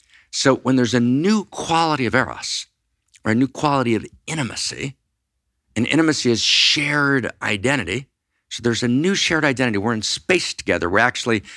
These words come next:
not just in a win-lose metrics. We're not just objects in a game. We actually, we, we enter into the shared space, and in the space between us, something emerges. So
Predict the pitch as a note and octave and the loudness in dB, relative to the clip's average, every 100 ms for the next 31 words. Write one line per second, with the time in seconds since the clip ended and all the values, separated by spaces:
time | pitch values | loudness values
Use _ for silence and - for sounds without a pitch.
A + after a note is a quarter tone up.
0 | - - C3+ D3 - D3 C3+ - _ - | -12 0 0 0 0 0 0 -4 _ -2
1 | A#2 G#2+ G#2 A#2 A2+ G#2 F#2+ F2+ F2 E2 | 0 2 2 2 2 2 0 0 -2 -2
2 | - - - - - _ _ A2 B2+ C3 | -8 -8 -10 -10 -12 _ _ 0 2 2
3 | C3 - - A#2 A2 A2 G2+ - F#2+ F#2+ | -2 -2 0 0 0 -4 -4 -4 -2 0
4 | F2 A1 - - - A2 A#2+ - - G#2+ | 0 -2 -10 -20 -2 0 0 -2 -4 -4
5 | - A#2 - D#3+ - D3 B2 G#2+ - - | -2 -2 -2 -2 -2 -2 -2 -2 0 0
6 | C3+ B2 - B2 - A2+ G#2 F2+ - - | 0 0 -2 -2 0 -2 -2 -2 -6 -2
7 | D#3+ D3+ - A2+ G#2+ - - F#3+ C#3+ - | 0 0 -4 -6 -8 -6 -4 -2 -2 -4
8 | - - - - A#2+ A2+ G2+ F2+ D#2 - | -10 -18 -16 -4 -2 0 0 0 -2 -8
9 | - - _ - - _ - - - | -10 -12 _ -20 -20 _ -8 -4 -4